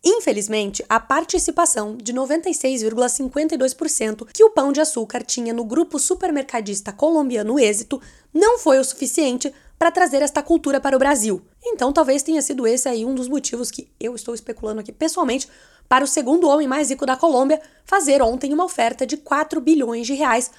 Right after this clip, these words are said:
por essa fatia do Pão de Açúcar. O G P A, que é a sigla de Grupo Pão de Açúcar, e esta é a única vez que eu estarei explicando isso,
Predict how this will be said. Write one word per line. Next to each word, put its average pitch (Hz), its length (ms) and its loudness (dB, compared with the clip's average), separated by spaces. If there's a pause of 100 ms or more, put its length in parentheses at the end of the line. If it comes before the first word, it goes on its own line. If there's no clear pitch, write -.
(240)
por 370 120 2
essa 220 220 2
fatia 233 480 -4 (200)
do 349 100 0
Pão 208 180 -4
de 226 100 -2
Açúcar. - 340 -6 (440)
O 311 140 8
G 220 140 2
P 285 120 2
A, 247 180 4
que 277 240 0
é 233 40 2
a 269 80 2
sigla 220 360 -2
de 202 120 0
Grupo 285 420 2
Pão 240 220 0
de 226 80 -2
Açúcar, 254 420 0
e 247 60 0
esta 208 220 -2
é - 20 0
a 208 40 0
única 285 260 0
vez 226 180 0
que - 80 -6
eu 220 40 -2
estarei 214 260 -2
explicando 285 500 -2
isso, 214 220 -8